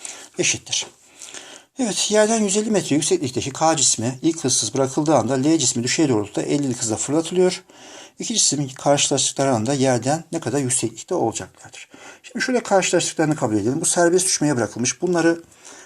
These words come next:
formülden çözmek avantaj sağlıyordu. Serbest düşmeden beş t kare yazdık. Aşağıdan yukarıya düşey atış formülü ve sıfır T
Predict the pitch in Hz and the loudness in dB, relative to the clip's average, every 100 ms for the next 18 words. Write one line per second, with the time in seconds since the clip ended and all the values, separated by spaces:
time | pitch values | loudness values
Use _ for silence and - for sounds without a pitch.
0 | - - 180 175 165 - 127 135 143 135 | -8 0 2 4 2 0 -2 -2 2 2
1 | 131 147 - 104 101 98 127 147 - _ | 2 2 2 2 -2 -2 -4 -6 -14 _
2 | 202 180 - _ - 185 180 170 165 - | -10 -10 -12 _ -4 0 2 2 0 -2
3 | 127 160 151 147 - - 101 - - - | 0 2 2 0 0 -4 -6 -6 -8 -10
4 | - - - - - 160 - 214 220 208 | -14 -18 -18 -10 -4 -2 0 0 0 2
5 | 185 165 - 143 123 156 - - - 147 | 2 2 2 2 0 -2 -2 -4 0 2
6 | 127 107 127 127 143 139 - 147 - - | 2 2 -2 0 0 0 0 -2 -2 -2
7 | 113 147 | -2 -4